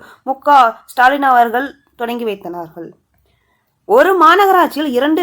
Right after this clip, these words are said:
விகிதம், பத்து மாநகராட்சியில் இருபது மையங்கள், சென்னை பெருநகரையில் மூன்று மையங்கள் மற்றும் தொழில் பெ-, தொழில் மாவட்டங்களான ராணிப்பேட்டை மற்றும் கிருஷ்ணகிரியில் இரண்டு மையங்கள் மு-, ஆ, என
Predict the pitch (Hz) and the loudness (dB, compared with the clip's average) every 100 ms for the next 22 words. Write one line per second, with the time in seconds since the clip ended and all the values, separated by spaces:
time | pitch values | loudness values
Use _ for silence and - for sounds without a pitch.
0 | 294 220 233 294 262 - 381 302 302 330 | -2 -4 -4 -4 -4 -6 -4 -2 0 -2
1 | 311 247 - 285 202 226 285 339 359 262 | 0 -2 -4 -8 -6 -2 -2 0 -2 -4
2 | 226 254 220 185 156 _ _ _ _ _ | -6 -8 -8 -10 -10 _ _ _ _ _
3 | _ - 285 320 370 370 277 302 330 320 | _ -10 -4 -2 -2 -2 -2 -2 -2 -2
4 | 302 277 277 247 285 294 294 277 277 311 | -2 -4 -6 -4 -4 -2 -4 -4 -4 -4
5 | 320 254 247 233 240 285 311 302 269 - | -2 -4 -8 -6 -6 -4 -4 -4 -6 -10
6 | _ 247 320 349 302 302 294 277 254 254 | _ -6 -2 0 0 -2 -4 -2 -2 0
7 | 202 214 294 311 294 285 330 269 240 226 | -2 -2 -2 -6 -8 -6 -4 -4 -8 -10
8 | 240 - 320 302 277 294 220 254 285 294 | -10 -6 -4 -4 -6 -6 -6 -6 -4 -4
9 | 285 277 277 247 - 202 196 190 190 220 | -4 -6 -8 -8 -6 -6 -6 -8 -8 -10